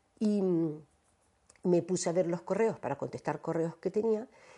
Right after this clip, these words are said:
y algo me dijo: "Lee este archivo, em, lee, lee lo que se está enviando". Y sobre todo por algo que voy a crear ahora, es que es increíble porque estoy con algo que voy a crear ahora y tenía que ver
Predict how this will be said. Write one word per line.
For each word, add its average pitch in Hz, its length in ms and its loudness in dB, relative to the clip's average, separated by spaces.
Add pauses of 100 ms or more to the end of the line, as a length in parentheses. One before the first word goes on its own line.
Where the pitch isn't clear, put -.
(240)
y 180 120 4
algo 208 200 6
me 196 100 4
dijo: 160 440 -4
"Lee 214 300 6
este - 240 -4
archivo, 139 600 -6
em, 156 260 -2
lee, 233 240 4
lee 208 140 6
lo 214 100 4
que 180 100 -4
se - 120 -14
está 147 160 -4
enviando". 131 500 -2
Y 202 100 -2
sobre 202 260 2
todo 233 240 0
por 175 260 0
algo 185 360 2
que - 140 -2
voy 170 220 2
a 156 120 -2
crear 170 400 0
ahora, 175 320 2 (160)
es 170 100 -10
que 196 120 0
es - 120 -6
increíble 170 480 -2
porque - 440 -10 (120)
estoy 170 380 -2 (600)
con 151 240 -2
algo 175 320 4
que 170 100 0
voy 170 200 4
a 175 120 0
crear 185 320 2
ahora 185 380 2
y 196 100 -2
tenía 214 320 2
que 208 120 0
ver 214 260 2